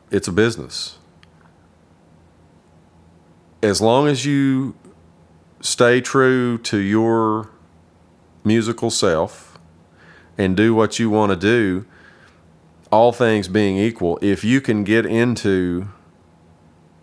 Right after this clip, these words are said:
these bigger or, or more diverse or whatever, uh, jam band slash Americana slash whatever you wanna say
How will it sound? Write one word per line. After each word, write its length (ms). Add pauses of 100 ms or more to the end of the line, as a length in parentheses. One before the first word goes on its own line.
(560)
these 200
bigger 520 (840)
or, 260
or 200
more 220
diverse 480
or 100
whatever, 560 (1080)
uh, 320 (260)
jam 380
band 360
slash 340
Americana 720
slash 440
whatever 260
you 100
wanna 200 (160)
say 520